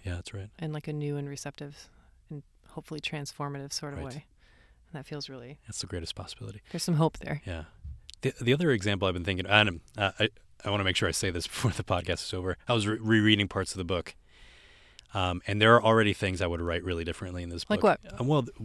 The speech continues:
Speaker 1: the one thing in particular I'm thinking of that I've been, I've been reading a lot of, um, kind of, uh, thinking about scripture and theology around the lens of disability.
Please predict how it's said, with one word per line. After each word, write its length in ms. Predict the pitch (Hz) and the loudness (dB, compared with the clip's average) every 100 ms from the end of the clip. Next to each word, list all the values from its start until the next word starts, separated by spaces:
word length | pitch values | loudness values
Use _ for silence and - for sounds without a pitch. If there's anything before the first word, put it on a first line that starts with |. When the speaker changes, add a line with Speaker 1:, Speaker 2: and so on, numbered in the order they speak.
| 113 | -2
Speaker 1:
the 80 | 107 | 2
one 220 | 110 117 | 4 4
thing 140 | 110 | 2
in 80 | 101 | 0
particular 420 | - - 98 95 | -4 -6 -4 -2
I'm 100 | 85 | -2
thinking 260 | 85 98 95 | -2 -2 -2
of 100 | 85 | -2
that 120 | 95 | 0
I've 100 | 92 | 0
been, 240 | 87 90 87 - - - - - - - - - _ - | 0 -2 -6 -14 -20 -20 -20 -20 -20 -20 -20 -20 _ 0
I've 60 | |
been 100 | 135 | 6
reading 240 | 135 135 123 | 8 8 6
a 40 | |
lot 300 | 101 98 98 | 6 6 8
of, 300 | 95 85 104 | 6 2 -4
um, 400 | 92 82 78 78 - - - - - - _ _ _ - | -4 -4 -6 -10 -14 -20 -20 -20 -12 -12 _ _ _ -12
kind 160 | 101 | -8
of, 100 | 82 - | -8 -8
uh, 220 | 80 76 73 80 _ _ - _ _ _ _ _ _ _ _ - - _ _ _ | -10 -10 -16 -20 _ _ -20 _ _ _ _ _ _ _ _ -20 -20 _ _ _
thinking 300 | 127 127 123 | 0 2 4
about 240 | 110 87 | 4 2
scripture 340 | - - - 113 | 0 -2 -2 -4
and 120 | 92 | -2
theology 480 | 90 85 87 92 90 | -2 -2 -2 -4 -4
around 640 | 87 87 85 82 82 82 85 | -4 -4 -4 -4 -6 -8 -6
the 80 | |
lens 260 | 87 85 82 | -6 -6 -8
of 100 | 80 | -8
disability. 680 | 85 - 85 78 78 85 | -8 -8 -8 -8 -10 -14